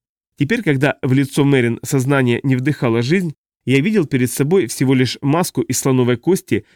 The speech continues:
или гипсовую лепнину на костях черепа. Как я уже давно подозревал, Кумяна оказалась не женщиной, но она не была и одним из тех чудовищ, которых мне довелось лицезреть в садах обители Абсолюта. Вокруг светящегося хлыста клубилось нечто, отдаленно напоминавшее рептилию.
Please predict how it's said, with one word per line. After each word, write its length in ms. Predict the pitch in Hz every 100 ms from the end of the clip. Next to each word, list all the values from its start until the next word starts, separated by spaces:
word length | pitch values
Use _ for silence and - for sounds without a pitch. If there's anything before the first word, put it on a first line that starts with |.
| -
или 180 | 208 135
гипсовую 560 | 120 - - 123 123
лепнину 440 | 120 117 165 143 -
на 120 | 131
костях 400 | 147 135 - 107
черепа. 500 | - 117 98 - 78 _ _ _ _ _ _ _ _
Как 160 | 143 127
я 100 | 139
уже 160 | 131
давно 280 | 131 135 131
подозревал, 580 | 123 120 117 135 180 175 _ _
Кумяна 380 | 135 175 220 175
оказалась 560 | 131 139 135 127 -
не 80 | 147
женщиной, 640 | 143 110 98 - 87 - _ _ _ 185
но 120 | 233
она 160 | 190
не 120 | 196 175
была 240 | 160 151
и 120 | 139
одним 280 | 156 147 131
из 100 | 123
тех 220 | - 120
чудовищ, 500 | - 123 170 139 - _ _ _
которых 380 | 139 220 208 -
мне 100 | 160
довелось 480 | 139 131 143 156 -
лицезреть 540 | 143 127 123 131 160
в 60 | -
садах 400 | 143 123 151 -
обители 400 | 131 117 117 117
Абсолюта. 600 | 117 - 151 107 85 78 - _ _ _ _ _ _
Вокруг 320 | 131 135 135
светящегося 680 | - 131 131 127 120 120 135
хлыста 420 | - 131 - 175
клубилось 520 | 170 135 131 127 123 -
нечто, 400 | 139 160 - 123
отдаленно 580 | 131 117 131 175 147 -
напоминавшее 680 | 135 139 131 127 120 - 127
рептилию. 560 | 156 - 110 92 85